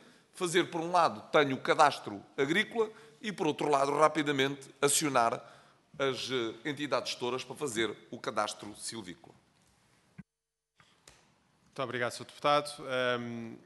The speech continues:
Speaker 2: eu próprio, enfim, tenho três ou quatro questões. Vou tentar ser muito objetivo para não, para não demorar. Eh, primeiro, registrar com agrado, eh, mais uma vez, a vossa presença, o contributo que têm,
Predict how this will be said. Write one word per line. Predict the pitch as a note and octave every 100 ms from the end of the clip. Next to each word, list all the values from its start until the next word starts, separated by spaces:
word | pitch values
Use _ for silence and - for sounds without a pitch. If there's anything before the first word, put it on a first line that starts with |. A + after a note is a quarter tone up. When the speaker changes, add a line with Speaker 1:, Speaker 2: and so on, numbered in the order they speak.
| _ -
Speaker 2:
eu | D3
próprio, | E3+ D#3 D3+ C#3+
enfim, | A#2+ G#2 G2+ -
tenho | B2 A#2+ A2 G2+ -
três | A#2+
ou | A#2+
quatro | A2+ A2+ -
questões. | - B2+ A#2+ - -
Vou | C3
tentar | C3 B2
ser | A#2 B2
muito | B2 A#2+ B2
objetivo | A2 A2 B2+ B2 - _ - _ _
para | B2
não, | A#2+ A2+ A2
para | G2+ A2+
não | A2+
demorar. | G#2+ G#2+ A#2 B2 - -
Eh, | B2 A#2+ A#2 A#2 -
primeiro, | C3+ C3+ B2+
registrar | A2 - C3 B2
com | - C#3
agrado, | C3 B2 A#2 A2+ - -
eh, | A2 A2
mais | A2+ A2+
uma | A#2
vez, | A2+ G#2+
a |
vossa | A2 -
presença, | G#2+ A2 C3 C3
o | A#2+ A2+
contributo | B2+ A2+ A2 A2 -
que |
têm, | - B2 C#3